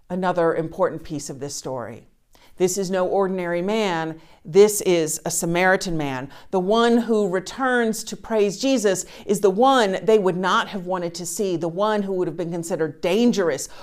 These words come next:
or other or not in the right place. They would have wanted him to go back to his own homeland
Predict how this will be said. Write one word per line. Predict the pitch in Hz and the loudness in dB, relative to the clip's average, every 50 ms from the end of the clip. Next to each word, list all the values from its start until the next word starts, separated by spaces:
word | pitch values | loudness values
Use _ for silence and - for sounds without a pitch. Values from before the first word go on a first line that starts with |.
| - - | -6 0
or | - 202 185 - - - | 2 4 4 4 4 4
other | 185 196 214 208 175 170 143 113 107 123 - - - - - | 6 8 8 6 6 2 0 0 -2 -4 -8 -14 -20 -6 0
or | - 190 190 180 175 170 165 165 160 151 - - | 2 4 6 8 8 8 8 6 4 2 -2 -8
not | 165 170 175 190 196 214 196 - - | -8 -6 -2 0 0 0 0 -2 -4
in | - 185 196 190 190 185 185 185 - | -6 -4 -4 -2 -2 -4 -4 -6 -6
the | 165 180 156 | -6 -6 -2
right | 147 165 165 170 170 165 165 - - - | 0 2 2 2 2 0 -4 -8 -14 -14
place. | - - 151 151 139 127 113 - - - - - - - _ _ _ _ _ _ _ _ _ _ _ | -6 -4 -4 -4 -4 -6 -8 -8 -8 -6 -6 -6 -8 -12 _ _ _ _ _ _ _ _ _ _ _
They | - 156 | -4 -4
would | 170 175 165 | -2 -2 -4
have | 170 | -4
wanted | 185 175 165 160 151 139 | -4 -4 -4 -4 -4 -6
him | 131 165 156 | -8 -10 -10
to | 156 - | -8 -6
go | 165 160 170 | -2 -2 -2
back | 165 170 180 175 170 - - | 0 0 0 -2 -2 -4 -8
to | - 196 | -12 -8
his | 196 208 226 220 220 - | -4 -2 -2 -2 -2 -4
own | 247 262 262 254 254 233 | -4 -2 -2 -2 -2 -4
homeland | - - - - 170 156 147 147 143 135 127 117 117 113 | -6 -8 -8 -10 -8 -8 -8 -8 -8 -8 -10 -10 -12 -12